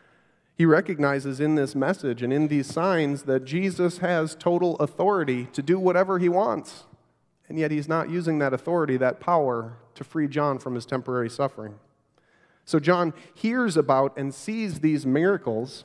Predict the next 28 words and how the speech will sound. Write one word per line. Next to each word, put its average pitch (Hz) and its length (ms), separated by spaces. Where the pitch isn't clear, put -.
as 127 200
signs 170 600
of 127 100
Jesus' 147 460
mess-, 147 360
messianic 147 520
identity, 170 440
but 123 100
he's 180 200
not 180 300
going 160 160
to 147 100
experience 143 600
a 131 40
miracle 139 440
to 120 60
fix 127 300
his 131 160
own 127 140
circumstances. 113 920
In - 60
fact, 160 280
in 151 60
this 151 220
section, 190 500
we 147 100
see 170 180
one 160 260